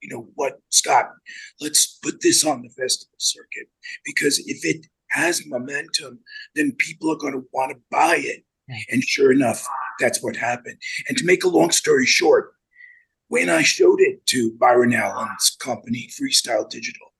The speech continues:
Speaker 1: the acquisitions person over there, it took a couple of weeks, and I was like, I was pulling, uh, wink, wink, I don't have here for, for those listening, but I was pulling my hair out because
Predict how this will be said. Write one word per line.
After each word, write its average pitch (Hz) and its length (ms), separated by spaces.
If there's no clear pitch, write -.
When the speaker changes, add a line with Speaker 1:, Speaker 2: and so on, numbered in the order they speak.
Speaker 1:
the 156 140
acquisitions 143 720
person 120 640
over 117 200
there, 107 420
it - 200
took - 200
a - 80
couple - 300
of - 60
weeks, 123 340
and 135 100
I 117 40
was 117 140
like, 107 180
I 113 40
was 120 140
pulling, - 380
uh, - 60
wink, 120 260
wink, - 160
I - 40
don't 113 220
have 135 320
here 110 360
for, - 100
for 120 80
those 120 280
listening, - 280
but 151 100
I 156 40
was 156 160
pulling 208 360
my 127 220
hair 226 360
out - 80
because 135 320